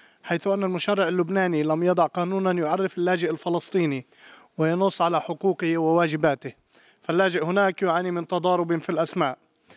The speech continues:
إذ أن الأمن العام اللبناني اعتبرهم فئة خاصة واكتفى بإصدار بطاقات إثبات شخصية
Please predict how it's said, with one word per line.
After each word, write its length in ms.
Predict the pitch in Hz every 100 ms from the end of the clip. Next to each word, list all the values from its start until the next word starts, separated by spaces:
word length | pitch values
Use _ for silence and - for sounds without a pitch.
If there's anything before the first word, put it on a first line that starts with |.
| - - - -
إذ 120 | 165
أن 180 | 180 208
الأمن 280 | 190 202 214
العام 280 | 202 196 202
اللبناني 720 | 196 180 196 170 151 151 - -
اعتبرهم 560 | 165 151 175 208 196 185
فئة 260 | - 185
خاصة 460 | 175 196 160 - 139
واكتفى 500 | 139 135 208 185 185
بإصدار 440 | 180 175 160 196
بطاقات 640 | 165 165 175 - 185 156 -
إثبات 360 | 151 190 175
شخصية 640 | - 156 - 196 190 196